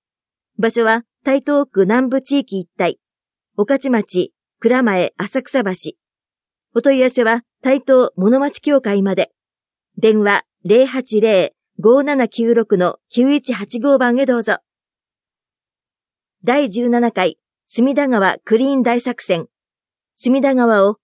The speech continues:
もっときれいにしよう。記念品があります。六月二十二日土曜日、午前九時から正午まで。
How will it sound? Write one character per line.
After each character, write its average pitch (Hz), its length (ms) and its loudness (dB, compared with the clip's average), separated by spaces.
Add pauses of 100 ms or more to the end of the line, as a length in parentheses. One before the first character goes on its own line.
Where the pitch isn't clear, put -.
も 240 140 2
っ - 40 -4
と - 160 -2
き 269 140 -2
れ 269 140 6
い 226 40 4
に 196 120 0
し 208 200 -6
よ 185 200 2
う。 - 80 -14 (560)
記 - 140 -4
念 277 140 2
品 262 240 -2
が 233 100 2
あ 226 40 0
り 214 120 -2
ま 214 100 0
す。 - 200 -12 (720)
六 226 240 0
月 294 200 -6
二 285 180 -4
十 247 200 0
二 220 120 2
日 226 240 0
土 220 100 2
曜 254 260 6
日、 196 220 -4 (200)
午 254 140 2
前 247 240 2
九 262 120 -4
時 254 120 -4
か 208 120 -2
ら 196 100 -2
正 240 220 2
午 202 120 2
ま 175 120 0
で。 175 160 -4